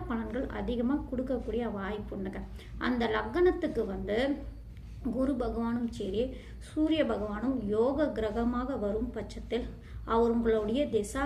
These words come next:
காலங்கள்ல மிகுந்த யோக பலன்களை கொடுப்பார். இந்த அமைப்பெல்லாம் பாருங்க, முதல் தர யோகத்தையே கொடுக்கக்கூடிய அமைப்பு அப்படின்னா, இந்த ராசிகள் எல்லாம் குருவும் சூரியனும் இணைந்திருக்கும் பட்சத்தில் முதல் தர யோக பலன்களை அதிகமா கொடுக்கக்கூடிய அமைப்புங்க.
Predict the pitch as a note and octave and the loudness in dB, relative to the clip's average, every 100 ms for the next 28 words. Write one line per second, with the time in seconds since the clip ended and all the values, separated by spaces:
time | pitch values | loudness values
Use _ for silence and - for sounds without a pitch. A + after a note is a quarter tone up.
0 | C#4 A#3 G#3 G3+ G3 G3+ C4 A#3+ A3+ A#3+ | -2 -4 -6 -6 -4 -2 0 0 2 4
1 | D4 D4+ C4 G#3+ A3 A#3 B3 - G3+ G3+ | 4 4 2 2 2 2 -2 -4 -6 -4
2 | G#3 B3+ A3+ G3+ - F#3 - - - - | -4 -4 -4 -6 -6 -8 -10 -14 -16 -2
3 | D4 D4+ C#4+ C4 D#4+ D4+ D4 C4 G#3+ F#3+ | 4 6 6 6 4 2 2 0 -2 -4
4 | G3 B3 C4+ - B3 C4 F4+ F#4+ D#4 A#3+ | -4 -4 -4 -2 0 4 6 4 2 0
5 | B3+ A#3 A3 A3 - G#3+ A3+ - B3 B3 | 2 4 4 2 -2 -2 -2 -2 -4 -2
6 | C4 C4 G#3 G3 G3+ F#3+ G#3 F#3+ G3 G3+ | -2 -2 -4 -4 -6 -6 -6 -6 -6 -4
7 | C#4 - - - C#4 C#4+ C4+ A3+ A3+ C4 | -6 -6 -12 -4 6 8 8 4 0 0
8 | E4+ C#4+ A#3 G3 G3 G3+ C#4+ C#4+ - A#3+ | 0 2 2 0 -2 -2 -2 -2 -6 -6
9 | G#3 B3+ C4+ C#4 E4 E4 - C4 C4+ B3+ | -2 0 2 4 4 2 0 -2 0 0
10 | A3+ C#4+ C4 A3 B3 C#4 C4 G#3 G#3 G3+ | 2 4 2 2 2 2 2 -2 -6 -8
11 | G3 - C#4+ D4+ - - - - B3+ C4 | -10 -8 -6 -6 -10 -16 -8 -2 2 6
12 | F#4 F#4+ C#4+ A3+ B3+ C#4 A3+ A#3 C4 C#4 | 6 6 0 0 2 4 6 6 4 0
13 | - G3 G#3+ C4+ G#3 A3 A3 A3+ B3+ - | -4 -4 -2 -2 -2 -2 -2 -2 -2 -4
14 | A3 A3+ G#3 G#3 F#3+ G3 G3 G3 | -4 -4 -4 -6 -4 -6 -6 -8